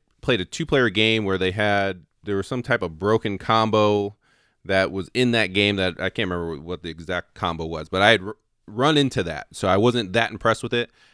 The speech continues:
I really like what they did, uh, with the second edition, taking the board out and just having the boroughs represented with those cards. And it's just a, a brutal game where you're, you're building your, your city, uh, tableau and running your engine,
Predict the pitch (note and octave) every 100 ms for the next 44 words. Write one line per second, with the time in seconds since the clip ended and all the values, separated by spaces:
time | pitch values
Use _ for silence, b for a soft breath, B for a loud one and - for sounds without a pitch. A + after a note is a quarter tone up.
0 | b - F#2+ A#2+ C3 B2+ B2+ B2 A#2 A2
1 | A2+ A2 A2 - - F#2+ F2+ F#2 - -
2 | F#2 F2+ - B2 A2 F#2+ A2 - A2 G2+
3 | G2+ _ _ _ _ A2 G#2+ A2 G#2+ F#2
4 | E2+ G#2 G2+ G2 G2 F2 F2 - F#2+ F2+
5 | E2 D#2+ G2 G2 F#2+ F#2+ F#2 F2 F#2+ F#2+
6 | E2+ E2+ D#2+ - C#3+ C#3 C3+ C3 - b
7 | _ _ - - A2+ G#2+ G#2+ B2+ B2+ C#3
8 | C3+ B2 A2 A2 - _ _ - A2+ G#2
9 | C#3+ F3+ D#3+ C#3 B2+ A#2 A2 A2 A2 G#2+
10 | - _ _ A2 G#2+ F2+ C3+ C3+ C3 A#2+
11 | A#2 A2+ G#2+ F#2+ G#2 G2 - C3 B2 A#2+
12 | A2 - G2 G2 - A#2+ G#2+ G#2+ G#2+ G#2
13 | F2+ F#2 A2 A2 G#2 G2+ G#2+ G#2 G2 F#2+